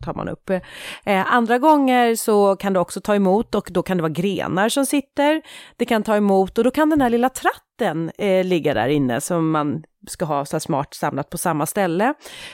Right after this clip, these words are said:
Eh, en gång hittade jag min sekatör i vattenkannan också. Men det värsta, höll jag på att säga, eller det mest förvånande, det hände mig här i veckan. Då var jag nämligen ute och, eh, vattnade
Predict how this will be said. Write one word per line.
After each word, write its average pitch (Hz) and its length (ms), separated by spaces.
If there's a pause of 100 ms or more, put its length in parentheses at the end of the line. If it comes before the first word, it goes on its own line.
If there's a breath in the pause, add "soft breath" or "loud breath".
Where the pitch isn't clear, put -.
(100)
Eh, 202 300
en 285 80
gång 349 160
hittade 269 260
jag 220 80
min 185 160
sekatör 208 1040
i 269 180
vattenkannan 247 760
också. 247 380 (280 loud breath)
Men 285 260
det 294 160
värsta, 392 680 (320)
höll 185 160
jag 156 120
på - 40
att 165 60
säga, 120 340 (380 loud breath)
eller 233 180
det 254 60
mest 226 260
förvånande, 302 800
det 254 120
hände 302 320
mig 240 340
här 208 320
i - 20
veckan. 226 500 (240 loud breath)
Då 262 100
var 302 80
jag 269 140
nämligen 226 300
ute 190 440
och, - 420
eh, 175 260 (160)
vattnade 175 640